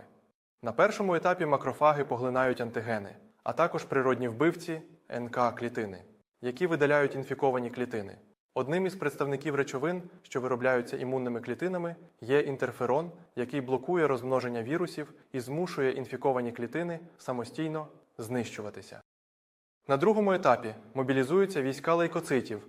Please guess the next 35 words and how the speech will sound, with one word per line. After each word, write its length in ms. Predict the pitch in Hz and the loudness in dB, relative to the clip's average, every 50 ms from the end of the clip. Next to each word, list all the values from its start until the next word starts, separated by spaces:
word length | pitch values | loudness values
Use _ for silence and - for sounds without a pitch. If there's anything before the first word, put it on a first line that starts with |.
| - - | -10 -8
які 220 | 123 117 - 143 | -6 -4 -2 0
блокують 460 | 123 131 127 127 147 175 185 180 185 | 2 2 0 2 2 2 2 2 2
переміщення 520 | 180 127 120 120 135 156 160 - 165 151 147 | 0 0 0 0 0 -2 -2 -2 -2 -2 -2
інфекційних 640 | 143 139 123 113 135 117 - 143 143 139 131 127 | -2 -4 -4 -4 -6 -4 -2 -2 -2 -2 -2 -2
агентів 420 | 139 117 123 117 107 104 - 107 - - | -2 -2 -2 -2 -2 -4 -8 -12 -12 -8
та 180 | - 113 101 - - - - | -6 -4 -4 -6 -8 -8 -4
або 220 | - 120 131 180 | -2 2 2 4
виробляють 500 | 175 165 143 123 123 139 139 139 139 - | 4 4 4 4 6 6 6 6 4 0
антитіла. 480 | 135 127 - 127 - 135 120 110 101 - - - - | -2 -2 -4 -2 0 0 0 0 0 -2 -6 -6 0
Уявіть 340 | 135 127 127 143 202 208 - | 2 4 4 4 4 2 0
собі 220 | - 143 143 139 | -2 0 0 2
поле 260 | 143 147 143 143 139 | 4 6 8 8 8
бою, 360 | 131 127 139 120 107 101 101 - - - - | 8 8 8 6 6 4 0 -8 -12 -10 -8
і 80 | 131 117 | -8 -2
це 160 | - 151 147 | 0 0 0
буде 220 | 139 151 143 139 | 2 2 2 2
зрозуміло. 580 | 127 135 135 120 131 131 127 117 107 104 104 104 - _ _ _ _ _ _ _ _ _ _ _ - | 2 2 0 0 0 0 0 0 0 -2 -4 -10 -14 _ _ _ _ _ _ _ _ _ _ _ -4
Виникає 420 | 120 127 135 139 - 185 202 196 | 0 2 2 4 4 4 4 4
відчуття 360 | 170 165 - 151 139 165 160 | 2 0 -2 -2 0 0 0
самознищення 760 | 160 160 147 135 123 113 120 113 113 - - 139 139 143 143 143 - - | 2 0 -2 -2 0 0 0 -2 -2 -2 -4 -4 -4 -4 -4 -6 -6 -4
або 240 | - 113 113 117 113 | -2 0 2 2 2
набряк. 480 | 107 101 104 101 - 127 135 135 - - - | 2 0 -2 0 0 -2 -2 -2 -6 -14 -2
Третій 360 | - 127 143 160 156 139 127 | 4 4 4 4 4 2 0
етап — 340 | 107 - - 107 104 - - - | 0 0 0 -2 -2 -4 -8 -14
це 200 | - - 127 120 | -6 -2 0 0
етап, 300 | 117 117 160 180 180 - | 2 4 2 2 2 2
на 80 | 147 135 | 2 0
якому 300 | 127 131 - 151 151 139 | 2 2 0 0 2 2
видаляються 540 | 123 123 120 120 123 131 135 135 131 - 123 | 2 2 2 4 6 6 6 4 2 0 0
залишки 400 | 113 113 113 113 110 - - 117 | 2 2 2 2 2 -2 -4 -4
бою, 280 | 110 110 104 101 101 - - - | -4 -4 -4 -4 -6 -8 -10 -4
і 60 | 127 | -2
відбувається 640 | 127 120 117 123 120 147 170 180 175 175 - 147 | -2 0 0 2 4 6 6 6 4 2 0 -2
відновлення 540 | 127 131 123 131 139 143 135 135 131 127 123 | 0 0 2 4 4 6 6 4 2 0 0
тканин. 440 | 120 - - 117 117 123 139 147 151 | -2 -2 -4 -2 0 2 0 0 -2